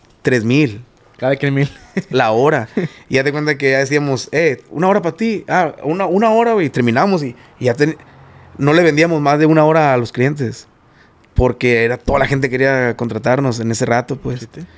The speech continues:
Speaker 1: Entonces agarramos una feria, güey, tocamos un chingo de horas, muchas horas, pero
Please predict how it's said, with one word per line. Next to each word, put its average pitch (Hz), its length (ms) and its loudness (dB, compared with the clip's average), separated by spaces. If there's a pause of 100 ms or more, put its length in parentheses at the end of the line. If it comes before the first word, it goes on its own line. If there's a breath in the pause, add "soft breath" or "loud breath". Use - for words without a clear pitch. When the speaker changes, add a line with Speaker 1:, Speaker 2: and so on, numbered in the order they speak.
(380 loud breath)
Speaker 1:
Entonces 117 320 -4
agarramos 131 460 0
una 190 140 2
feria, 196 300 2
güey, 196 120 4
tocamos 156 540 0 (220)
un 135 140 0
chingo 143 340 4
de 117 120 2
horas, 123 320 2
muchas 117 420 -4
horas, 117 340 -6 (180)
pero 82 140 -8